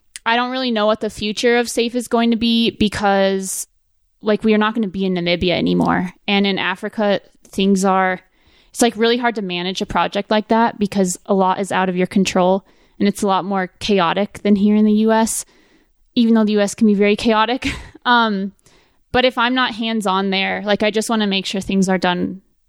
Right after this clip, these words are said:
correctly and that, like, people are receiving what they need, not what I think they need. So I definitely wanna be careful of, you know, where we head when I'm not present in Namibia.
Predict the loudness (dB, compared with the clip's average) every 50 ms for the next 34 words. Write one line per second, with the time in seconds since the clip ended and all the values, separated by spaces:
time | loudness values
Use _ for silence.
0 | _ -8 -6 -6 -6 -4 -4 -4 -2 -2 -2 -2 -4 -2 -2 0 0 0 0 0
1 | -2 -2 -4 -6 _ _ _ -2 -2 -2 -2 -2 -2 -2 0 2 0 0 0 -2
2 | -4 -6 -6 -6 -6 -6 -2 -2 0 0 0 0 -2 -2 -2 -2 0 0 0 -2
3 | -4 -4 -4 -6 -6 -6 -4 -2 -2 -2 -2 -2 -2 -2 -2 -2 -2 -4 -4 -4
4 | -4 -4 -4 -4 -4 -4 -6 -4 -4 -4 -4 -4 -6 -14 -18 _ _ _ _ _
5 | _ -20 -20 _ _ -8 -4 0 0 2 2 4 2 2 0 _ _ _ _ _
6 | _ _ -6 -4 -4 -2 -2 -4 -2 0 0 2 2 2 0 0 0 0 0 0
7 | 0 0 -2 -2 -6 _ -16 _ _ -8 -4 0 0 0 0 0 0 0 0 0
8 | 0 0 -2 -2 -2 -4 -8 -12 -18 -20 -20 _ _ _ _ _ 0 2 2 2
9 | 2 0 -4 -6 -4 -2 0 2 2 2 0 -2 -4 -6 -6 -6 -6 -6 -6 -8
10 | -10 -16 -20 _ _ _ _ _ _ _ _ _ 0 2 2 4 2 2 0 0
11 | -2 -2 -4 -2 -2 -2 -2 -4 -8 -14 _ _ -8 -6 -4 -4 -4 -4 -4 -6
12 | -6 -6 _ 0 2 2 4 4 2 2 2 2 0 0 0 -2